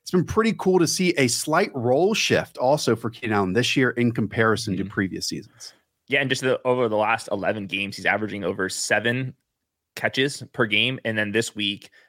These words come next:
Speaker 2: uh, no Austin Eckler. The Vikings are really bad on defense everywhere. And this is one of these games that we're gonna be chasing here, looking at the charts.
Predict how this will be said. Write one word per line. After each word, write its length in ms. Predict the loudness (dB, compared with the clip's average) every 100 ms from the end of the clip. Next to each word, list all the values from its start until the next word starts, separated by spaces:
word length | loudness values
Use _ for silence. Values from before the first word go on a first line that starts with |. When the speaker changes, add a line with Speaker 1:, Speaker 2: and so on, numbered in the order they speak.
| -6
Speaker 2:
uh, 140 | -2 0
no 220 | 2 2
Austin 340 | 2 -2 -2
Eckler. 460 | -2 0 0 2 0 _ _ -8
The 80 | -2
Vikings 600 | 0 -2 -2 -4 -4 -8 0
are 460 | 2 4 4 2 -4
really 320 | -4 0 0
bad 320 | 2 2 2
on 100 | 0
defense 440 | -2 -4 0 -2 0
everywhere. 380 | -2 0 2 2
And 120 | 0
this 80 | -4
is 80 |
one 120 | -2 -2
of 60 |
these 160 | -4 -6
games 300 | -6 -4 -2
that 100 | 0
we're 60 |
gonna 100 | 0
be 120 | -2 -4
chasing 360 | -2 -2 -2
here, 140 | 0 0
looking 240 | 0 -2
at 80 | -4
the 80 | -4
charts. 480 | 0 0 0 -6